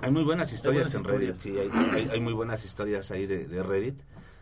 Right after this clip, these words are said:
Speaker 1: que sí, este, sí me han sacado de dos, tres broncas cuando no tengo que grabar. Y ahorita, este, empecé con un nuevo, eh, un, una nueva sección en, en el programa, que son cápsulas pequeñitas.
Speaker 2: Ok.
Speaker 1: Este, los miércoles.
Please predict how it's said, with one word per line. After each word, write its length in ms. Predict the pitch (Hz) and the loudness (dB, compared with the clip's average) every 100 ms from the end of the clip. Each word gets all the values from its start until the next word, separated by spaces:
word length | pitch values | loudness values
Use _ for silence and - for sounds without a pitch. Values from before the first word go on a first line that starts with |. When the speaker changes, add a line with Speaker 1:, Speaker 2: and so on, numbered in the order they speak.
| - | -14
Speaker 1:
que 80 | 92 | -12
sí, 300 | - 98 95 | -10 -6 -4
este, 320 | 90 - 85 | -6 -8 -10
sí 120 | - | -8
me 100 | 104 101 | -6 -6
han 60 | |
sacado 320 | 98 98 104 95 | -6 -2 -2 0
de 40 | |
dos, 160 | 101 - | 0 -2
tres 160 | 98 | -2
broncas 320 | 98 98 101 - | -2 -2 -6 -6
cuando 200 | 90 90 | -6 -4
no 120 | 90 | -6
tengo 280 | 98 95 90 | -6 -8 -6
que 100 | 95 | -4
grabar. 320 | 92 90 - - - - - | -4 -4 -6 -12 -20 -20 -6
Y 60 | 107 | -2
ahorita, 260 | 123 139 147 | -2 0 2
este, 380 | 120 101 - 101 | 2 -2 -4 -4
empecé 340 | 95 107 143 | -2 -2 -2
con 160 | 139 127 | 0 0
un 100 | 135 | 2
nuevo, 560 | 139 135 120 98 87 80 | 4 4 4 2 2 -2
eh, 140 | 78 - - - - | -6 -10 -20 -20 -10
un, 220 | 110 123 | -6 -6
una 220 | 120 143 147 | -2 0 2
nueva 180 | 151 | 0
sección 640 | 139 127 - - 117 95 - - | 0 -4 -6 -2 0 -2 -10 -10
en, 360 | 92 87 82 - | -6 -6 -8 -12
en 240 | 90 90 87 | -6 -4 -4
el 80 | |
programa, 500 | 87 92 101 104 139 - - - - - | -6 -4 -2 -2 -4 -8 -16 -20 -20 -8
que 100 | 117 | -6
son 220 | 127 120 | -4 -4
cápsulas 800 | 117 117 - 107 90 82 - - - | -4 -4 -6 -8 -6 -8 -10 -18 -10
pequeñitas. 720 | - 139 165 165 135 - - - | -4 -2 0 0 -2 -8 -14 -14
Speaker 2:
Ok. 200 | 113 - | -14 -10
Speaker 1:
Este, 680 | 113 123 - 98 90 - 95 | -4 -2 -2 -4 -6 -6 -4
los 160 | 95 | -4
miércoles. 600 | 113 123 117 131 170 - | 0 0 0 -2 -4 -6